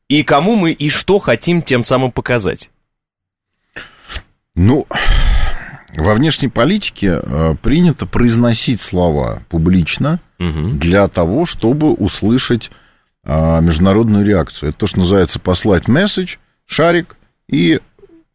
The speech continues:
Speaker 2: посмотреть, какой будет отскок на это. Почему это делает сегодня наше внешнеполитическое ведомство? Оно же не действует самостоятельно. Оно, естественно, это согласовано с высшим руководством
Speaker 1: Ну, понятно.
Speaker 2: страны.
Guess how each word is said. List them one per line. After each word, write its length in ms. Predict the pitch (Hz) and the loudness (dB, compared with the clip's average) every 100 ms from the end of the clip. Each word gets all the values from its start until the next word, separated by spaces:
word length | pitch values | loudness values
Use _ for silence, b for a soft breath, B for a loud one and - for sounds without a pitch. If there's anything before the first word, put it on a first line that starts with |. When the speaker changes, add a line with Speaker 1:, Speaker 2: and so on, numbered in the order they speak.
| _ | _
Speaker 2:
посмотреть, 640 | 98 - 113 104 135 143 - | -6 0 0 2 2 2 0
какой 420 | 98 92 117 117 | -2 0 2 2
будет 320 | 98 101 92 | 2 0 0
отскок 600 | 101 - - 104 87 - - | -2 -2 -2 -2 -2 -6 -10
на 240 | - 80 78 | -2 0 0
это. 320 | 69 - - - _ _ _ | -2 -6 -16 -18 _ _ _
Почему 380 | 92 - 190 208 | -2 2 2 2
это 200 | 151 120 | 0 -2
делает 400 | 104 143 127 113 | 2 2 2 0
сегодня 520 | - 120 117 95 80 | 0 2 4 2 2
наше 260 | 87 95 - | 0 0 0
внешнеполитическое 840 | 95 92 - 78 98 - - 90 | -2 -2 -6 -6 -6 -8 -4 0
ведомство? 480 | 82 65 65 - - b - | 0 -2 -6 -10 -16 b -2
Оно 100 | 120 | 0
же 60 | |
не 80 | 139 | 2
действует 360 | 170 220 - 95 | 0 -2 -2 -2
самостоятельно. 720 | 98 101 - 117 95 64 - | 0 -2 0 0 0 -2 -4
Оно, 120 | 147 | -2
естественно, 380 | 208 - 165 147 | -2 -2 -2 -2
это 100 | 120 | -4
согласовано 600 | - 98 101 - 143 143 104 | -2 0 0 0 0 2 0
с 100 | - | -2
высшим 300 | 104 - 101 | -4 0 -2
руководством 520 | 90 90 98 117 135 | 0 0 0 -2 -4
Speaker 1:
Ну, 20 | 95 | -2
понятно. 220 | 87 82 | -2 -2
Speaker 2:
страны. 180 | - | -4